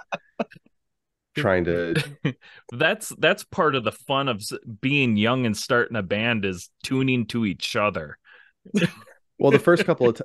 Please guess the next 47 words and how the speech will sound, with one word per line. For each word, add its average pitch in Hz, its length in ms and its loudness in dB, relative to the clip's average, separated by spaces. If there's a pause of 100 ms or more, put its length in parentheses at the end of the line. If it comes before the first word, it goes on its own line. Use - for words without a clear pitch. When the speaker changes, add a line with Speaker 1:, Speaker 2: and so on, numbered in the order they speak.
Speaker 2:
first 165 200 -2
couple 131 160 -2
of 110 80 -2
times 104 260 -4
when 107 80 -2
you 101 80 -2
gotta 98 160 0
tune 107 260 -4
to 92 140 -2
a 87 40 -2
YouTube 90 420 -4
video 87 280 2
in 87 60 0
your 87 140 0
room, 87 240 -2
that's 87 180 -2
okay. 87 420 0 (320)
Speaker 1:
Yeah. 151 120 4 (140)
<laughs> - 200 -2
Speaker 2:
But 95 220 4
just 104 180 0
make 107 160 4
sure 117 220 4
you 107 120 2
try 101 220 0
not 98 140 0
to 101 80 -6
mess 95 180 -2
with 90 80 -10
the 92 100 -6
tuning 92 300 0
pegs 87 480 -2
until 90 260 -2
you 90 60 0
get 87 120 -4
to 90 80 -10
practice 87 460 -2
if 87 120 -6
you 90 60 0
don't 82 120 0
have 82 100 -2
a 82 60 -8
tuner. 82 380 -8 (440)
Speaker 1:
It's, 220 240 0 (460)
<laughs> 214 840 0 (720)
I, 156 440 2 (880)
that 147 340 0